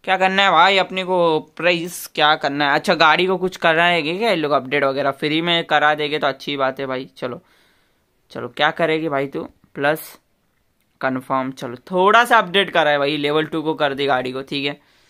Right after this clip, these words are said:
अच्छी बात है। बैक करना है अभी मेरे ख्याल से, रेस वगैरह हो गई।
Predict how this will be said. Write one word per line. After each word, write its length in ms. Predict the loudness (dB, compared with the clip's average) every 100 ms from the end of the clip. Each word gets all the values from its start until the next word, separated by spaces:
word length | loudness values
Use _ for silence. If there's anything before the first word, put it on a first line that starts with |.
| _ _ _ _ _ _ -10
अच्छी 300 | -10 -8 -4
बात 240 | -4 -4 -8
है। 120 | -20 _ _ _ _ _ _ _ _ _ _ _ _ _ -4
बैक 260 | 0 2 2
करना 200 | 2 2
है 60 |
अभी 120 | 2
मेरे 180 | 2 2
ख्याल 160 | 2 0
से, 140 | 0
रेस 320 | 0 0 0
वगैरह 260 | -2 -2 0
हो 160 | 0
गई। 120 | -2